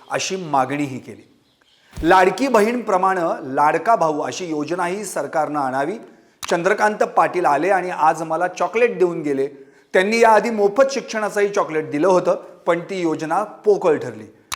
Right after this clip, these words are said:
आता लोकांची सहनशक्ती संपली आहे, गाजर दाखवून तुमचं काम होणार नाही, असंही उद्धव ठाकरे म्हणाले. एकूणच काय, तर आता उद्धव ठाकरेंनी आज पत्रकार परिषदेत घेऊन महायुती सरकारला जे टोले हाणले आहेत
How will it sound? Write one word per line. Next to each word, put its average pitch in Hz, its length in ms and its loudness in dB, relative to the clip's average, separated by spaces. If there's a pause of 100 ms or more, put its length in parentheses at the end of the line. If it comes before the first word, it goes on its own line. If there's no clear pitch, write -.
(140)
आता 156 180 -4
लोकांची 185 540 0
सहनशक्ती 180 600 -6
संपली 214 500 -4
आहे, - 300 -8 (180)
गाजर 139 360 0
दाखवून 185 400 -2
तुमचं 147 320 -8
काम 147 360 -4
होणार 135 340 -4
नाही, 123 500 -4 (320)
असंही 143 480 -6 (160)
उद्धव 139 360 -8
ठाकरे 123 420 -8
म्हणाले. 104 360 -16 (580)
एकूणच 226 460 -2
काय, 160 320 4 (500)
तर 175 80 0
आता 240 180 4
उद्धव 190 440 4
ठाकरेंनी 214 360 0
आज 208 200 -2
पत्रकार 180 460 -4
परिषदेत 151 500 -8
घेऊन 151 540 -2 (420)
महायुती 208 640 0
सरकारला 170 880 0 (640)
जे 240 140 8
टोले 220 520 6
हाणले 180 400 2
आहेत 135 160 -4